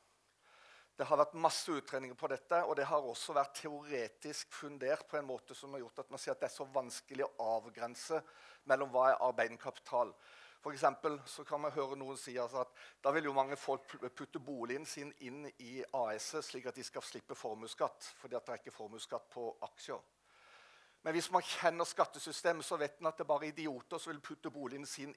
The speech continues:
inn i A S. For ved å putte sin bolig inn i A S og skal bruke den, så må man betale markedsleie til selskapet.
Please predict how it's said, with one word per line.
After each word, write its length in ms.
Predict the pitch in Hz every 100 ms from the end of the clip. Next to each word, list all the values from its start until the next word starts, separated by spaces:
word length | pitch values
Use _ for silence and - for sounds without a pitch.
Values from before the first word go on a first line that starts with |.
| -
inn 160 | 131
i 80 | 131 -
A 220 | 123 107
S. 340 | - - - - _ - - - - -
For 120 | 180
ved 160 | 170
å 60 | 190
putte 340 | 190 170 196
sin 240 | - 185 165
bolig 240 | 151 156
inn 120 | 156
i 120 | 165 -
A 220 | 127 143
S 240 | 170 - -
og 100 | 156
skal 180 | - 160
bruke 420 | 135 147 135 -
den, 260 | 151 175 143 - - -
så 120 | - 160
må 80 |
man 80 | 165
betale 520 | 156 - 160 147 151 147
markedsleie 920 | 147 - - - 131 - 120 139 196 160 - _
til 220 | - 156
selskapet. 720 | 151 - 139 - - - 185